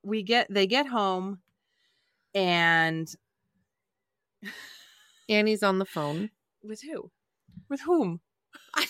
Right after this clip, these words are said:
Speaker 2: don't know what she, I literally wrote, "Why the fuck did Annie call Brian?"
Speaker 1: <laughs> Oh, I wrote, "Oh,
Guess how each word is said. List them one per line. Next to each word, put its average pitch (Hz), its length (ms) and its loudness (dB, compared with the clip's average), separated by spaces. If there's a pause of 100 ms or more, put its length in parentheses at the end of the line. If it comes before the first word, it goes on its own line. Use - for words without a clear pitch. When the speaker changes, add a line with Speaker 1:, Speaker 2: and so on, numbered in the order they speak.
Speaker 2:
don't - 220 -4
know 302 200 8
what 220 240 4
she, - 220 0 (340)
I 294 120 8
literally 285 460 4
wrote, 247 340 4 (100)
"Why 220 560 0
the 294 80 -2
fuck 202 360 -2 (120)
did 233 160 0
Annie 185 360 0
call 175 320 -2
Brian?" 156 680 -6
Speaker 1:
<laughs> - 80 0
Oh, 359 180 8 (220)
I 370 340 8
wrote, 240 400 8
"Oh, 269 220 0